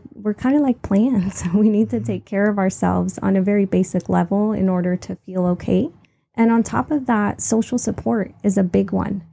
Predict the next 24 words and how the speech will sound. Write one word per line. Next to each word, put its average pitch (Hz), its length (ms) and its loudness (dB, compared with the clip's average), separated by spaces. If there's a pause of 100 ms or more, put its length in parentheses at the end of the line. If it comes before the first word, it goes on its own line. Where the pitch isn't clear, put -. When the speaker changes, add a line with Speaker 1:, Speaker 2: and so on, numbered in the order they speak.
(140)
Speaker 1:
right? 185 300 0 (340)
Uh, 185 300 0 (220)
reaching 240 440 2
out 202 360 2
to 196 100 0
family, 196 560 2
friends, 185 580 -2 (300)
making 254 440 2
those 185 200 0
connections 180 720 -2
if 190 220 -4
you 202 40 -4
don't 185 260 -8
have 185 320 -4
them, 175 420 -4 (460)
uh, 185 300 0
engaging 220 560 2
in 220 120 4
activities, 208 1000 -2 (100)
exercise 214 1000 -2
is 208 140 0
a 208 60 0
great 202 300 -2
one. 196 580 0